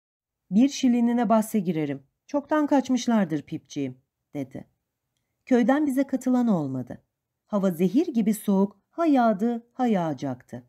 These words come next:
Ortalık kararmaya başladığından insan bastığı yeri görmekte güçlük çekiyordu.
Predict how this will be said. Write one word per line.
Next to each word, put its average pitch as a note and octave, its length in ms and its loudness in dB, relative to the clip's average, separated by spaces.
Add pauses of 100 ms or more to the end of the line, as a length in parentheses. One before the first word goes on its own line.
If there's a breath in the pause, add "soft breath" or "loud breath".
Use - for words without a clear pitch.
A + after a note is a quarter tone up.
(600)
Ortalık B3+ 480 0
kararmaya A#3+ 540 2
başladığından F#3 760 0 (200)
insan A3 420 0
bastığı A#3 300 0
yeri C4 280 2
görmekte A3+ 460 0
güçlük D#3+ 460 -8
çekiyordu. A#2+ 600 -10